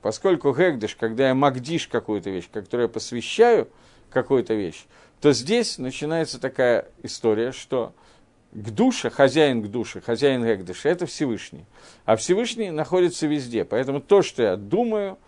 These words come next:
он слышит так же, как то, что я говорю. И здесь возникают вопросы, которые надо отдельно обсуждать. Для этого надо открыть пару геморрот и посмотреть.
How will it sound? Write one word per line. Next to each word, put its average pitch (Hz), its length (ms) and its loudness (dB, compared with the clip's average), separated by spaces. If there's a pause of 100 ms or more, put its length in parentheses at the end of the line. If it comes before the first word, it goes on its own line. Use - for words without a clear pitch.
(280)
он 147 240 0
слышит 160 460 0
так 143 220 4
же, 120 100 -14
как 117 180 -6
то, 123 140 0
что - 200 -4
я 113 60 2
говорю. 104 380 0
И 92 120 -6
здесь 180 440 -2 (300)
возникают 131 560 2
вопросы, 175 420 4
которые 139 320 -2
надо 139 240 2
отдельно 117 460 2
обсуждать. 135 600 0 (300)
Для 135 160 4
этого 143 180 0
надо 123 260 2
открыть 117 360 -4
пару 120 200 4
геморрот 196 420 2
и - 40 -6
посмотреть. 165 600 -2